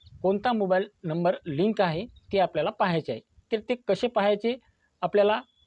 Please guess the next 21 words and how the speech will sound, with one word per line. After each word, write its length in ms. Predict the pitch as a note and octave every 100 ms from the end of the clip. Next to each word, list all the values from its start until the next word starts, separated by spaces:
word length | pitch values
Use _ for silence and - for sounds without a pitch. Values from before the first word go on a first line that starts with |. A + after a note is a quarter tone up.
| _
तर 40 | F#3+
आपल्याला 500 | F3+ G3 G3 G3+ B3 _ _ _ _
या 160 | F3+ G#3 -
आजच्या 260 | - G#3+
व्हिडिओमधून 460 | G3+ G#3 F#3 D3+ F#3
मी 120 | G3+
पूर्ण 300 | G#3 F#3 G3
माहिती 440 | F3+ C#3 C3+ C4+ _ _ -
सांगणार 260 | G#3 E3+
आहे. 120 | A#2+
तर 140 | A2 D3+
मित्रांनो, 340 | F#3 A3 A#3+ B3+ _ _ -
व्हिडिओ 280 | C3 G3+ A#3
शेवटपर्यंत 520 | - D#3 G3 G#3+ G#3+
पहा. 220 | G#3 G3+
व्हिडिओ 800 | A#3+ _ _ _ _ _ C#3 D3+ G3 -
आवडल्यास 320 | D#3+ G3 F#3+
आपल्या 240 | E3 F3
मित्राला 300 | E3+ E3 E3 D3+
शेअर 260 | - G3+
करा, 240 | A3 G#3+